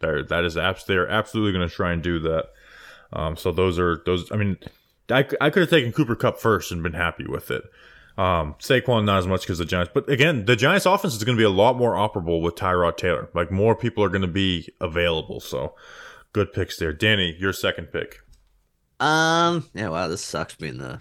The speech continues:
Speaker 2: the second pick this week. Um, so I'm going to Giants receiver, and I'm trying to, like, big brain my way into this. I'm looking at one guy's when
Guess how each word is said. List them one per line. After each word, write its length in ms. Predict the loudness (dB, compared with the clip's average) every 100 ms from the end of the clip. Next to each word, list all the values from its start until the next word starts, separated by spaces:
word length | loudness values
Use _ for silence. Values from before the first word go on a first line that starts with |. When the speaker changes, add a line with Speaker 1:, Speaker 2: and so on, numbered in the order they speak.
| -14
Speaker 2:
the 80 | -16
second 400 | -10 -10 -10 -10
pick 260 | -10 -8 -10
this 220 | -10 -8
week. 280 | -8 -8 -18 _ 0
Um, 480 | 4 6 6 4 2
so 120 | 0
I'm 60 | 4
going 220 | 4 4
to 180 | 2 -2
Giants 640 | -12 -6 2 6 6 4 0
receiver, 640 | -4 -2 0 2 2 0
and 80 | 0
I'm 80 | 0
trying 220 | 2 2
to, 40 |
like, 220 | 2 0 0
big 220 | 0 0
brain 260 | 0 0 0
my 160 | -2
way 260 | -2 -2 -4
into 280 | -6 -10 -8
this. 360 | -4 -6 -8 -18 -20 _ _ _ _ _ _
I'm 80 | -4
looking 220 | -2 2 2
at 120 | 4
one 220 | 2 2
guy's 380 | 4 4 2 -2
when 240 | -6 -8